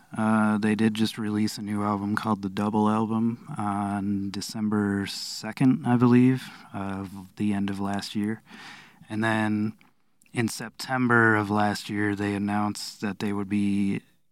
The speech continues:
starting their tour, being their end tour,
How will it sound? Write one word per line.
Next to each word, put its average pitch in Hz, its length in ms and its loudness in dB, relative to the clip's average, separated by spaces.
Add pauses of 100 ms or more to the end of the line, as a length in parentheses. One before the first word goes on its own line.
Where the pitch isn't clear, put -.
(240)
starting 107 600 0
their 98 220 -2
tour, 107 840 -2 (500)
being 104 380 2
their 98 160 -2
end 107 280 4
tour, 98 440 -2